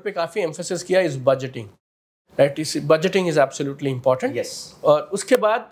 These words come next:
Speaker 1: आ गई बात, uh, insurance पे आपने
Speaker 2: यस।
Speaker 1: बात की,
Speaker 2: इमरजेंसी
Speaker 1: Emergency
Speaker 2: फंड।
Speaker 1: फंड पे।
Speaker 2: हाँ।
Speaker 1: So let me restart। Okay, so
Speaker 2: जी।
Speaker 1: number one is you should know where you are
Speaker 2: हम्म।
Speaker 1: financially। कितना पैसा आएगा, कितना देना है, है अपने पास assets कितने, Loans वोन्स पे हमारी liability कितनी है,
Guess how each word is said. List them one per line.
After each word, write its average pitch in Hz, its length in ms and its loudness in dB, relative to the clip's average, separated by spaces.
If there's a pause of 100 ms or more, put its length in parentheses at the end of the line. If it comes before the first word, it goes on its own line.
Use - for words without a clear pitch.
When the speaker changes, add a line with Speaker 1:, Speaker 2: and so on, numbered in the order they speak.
(100)
Speaker 1:
आ 165 140 2
गई 185 220 -6
बात, 170 420 0
uh, 170 280 2
insurance 185 520 2
पे 185 120 2
आपने 151 420 0
Speaker 2:
यस। 139 80 -4
Speaker 1:
बात 143 200 2
की, 214 120 -6 (180)
Speaker 2:
इमरजेंसी 185 300 2
Speaker 1:
Emergency 220 440 0
Speaker 2:
फंड। 165 160 -2
Speaker 1:
फंड 139 80 -8
पे। 113 220 -8
Speaker 2:
हाँ। - 280 -8
Speaker 1:
So - 100 4
let 190 240 4
me 214 120 4
restart। 185 420 2 (380)
Okay, 156 420 2 (200)
so 180 100 2
Speaker 2:
जी। 170 80 2
Speaker 1:
number 196 280 4
one 220 120 4
is 220 160 -6 (480)
you 233 40 -4
should 247 280 2
know 220 280 2
where 170 360 2
you 151 80 -4
are 135 260 4 (200)
Speaker 2:
हम्म। 107 300 -16
Speaker 1:
financially। 131 540 0 (540)
कितना 220 260 4
पैसा 202 280 2
आएगा, 202 380 4
कितना 180 340 -2
देना 147 280 0
है, 190 500 0
है 139 200 6
अपने 196 280 0
पास 185 240 -2
assets 165 320 -4
कितने, 214 320 2
Loans 170 360 -4
वोन्स 175 180 -10
पे 180 200 -2
हमारी 165 300 2
liability 156 540 2
कितनी 151 340 0
है, 254 220 2